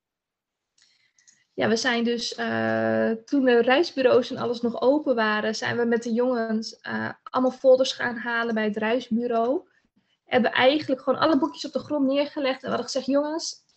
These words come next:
ehm, knip, scheur, plak uit wat je mooi vindt, maak een mooie collage."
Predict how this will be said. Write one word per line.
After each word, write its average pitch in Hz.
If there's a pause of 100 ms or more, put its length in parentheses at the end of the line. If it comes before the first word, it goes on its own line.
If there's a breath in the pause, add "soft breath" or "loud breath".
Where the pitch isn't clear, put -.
(160)
ehm, 226 (680)
knip, 285 (160)
scheur, 262
plak 285
uit 254
wat 247
je 254
mooi 269
vindt, 262
maak 277
een 302
mooie 254
collage." 262